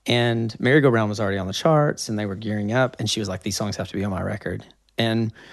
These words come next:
Follow Your Arrow, I didn't even realize people would be funny about it until she took it to the label, and they said,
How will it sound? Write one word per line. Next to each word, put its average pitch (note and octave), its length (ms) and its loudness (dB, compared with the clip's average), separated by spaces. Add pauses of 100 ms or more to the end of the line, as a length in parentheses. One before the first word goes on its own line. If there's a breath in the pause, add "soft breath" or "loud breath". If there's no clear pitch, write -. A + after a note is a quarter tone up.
(200 loud breath)
Follow D#3 220 6
Your D3+ 180 4
Arrow, C#3 480 4
I D#3 80 2
didn't A3 200 6
even B2 260 2
realize C3+ 280 2
people C3 280 0
would A2 100 -2
be A2 380 -4 (160)
funny D#3 400 2
about A2 280 0
it A2+ 160 -8
until A#2 320 0
she A#2+ 160 -4
took C#3 220 -4
it - 100 -4
to C3 100 -6
the A2 80 -4
label, G#2+ 500 -6 (600 soft breath)
and A2+ 160 2
they G#2+ 140 0
said, G2+ 520 -2